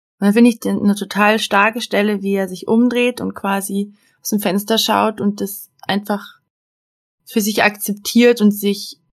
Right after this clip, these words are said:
in aller Stille jetzt schon mal verabschiedet. Er sagt, es dauert jetzt noch zwei Wochen, bis wir abreisen können, aber er verabschiedet sich innerlich schon und, und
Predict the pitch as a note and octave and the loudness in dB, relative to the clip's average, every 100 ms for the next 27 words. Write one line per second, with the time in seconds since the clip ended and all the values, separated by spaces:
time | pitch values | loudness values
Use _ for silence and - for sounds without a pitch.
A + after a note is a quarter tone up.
0 | _ - G3 F#3+ G3+ G#3+ G#3 A3 G#3 G#3+ | _ -2 2 2 4 2 2 0 2 2
1 | G#3 G3+ G3+ - - G#3+ G3+ G3 G3+ - | 2 0 -4 -12 0 4 4 4 2 2
2 | G3 - E3 F3 - F#3+ F#3+ G#3 G#3+ G#3 | 2 0 0 -8 -2 0 2 0 0 0
3 | G#3 A3+ A3+ G#3 A3+ G#3 A3 G#3 A3+ B3+ | 2 2 0 -2 -4 -2 -2 -2 0 0
4 | A3+ A3+ A3 G#3+ - - - G3+ A3 A3 | 0 -2 0 0 0 -2 0 0 0 -4
5 | A#3 A3+ A3 G3 G3+ G3+ - G#3 G#3 G#3+ | -2 0 0 0 -2 0 0 0 -2 -2
6 | G#3+ G3+ G3 G#3+ G#3 G3 G3+ - G3 G3 | -4 -4 -4 0 0 0 -4 -2 -2 -2
7 | F#3+ F#3 F#3 F#3 - | -2 -4 -4 -8 -12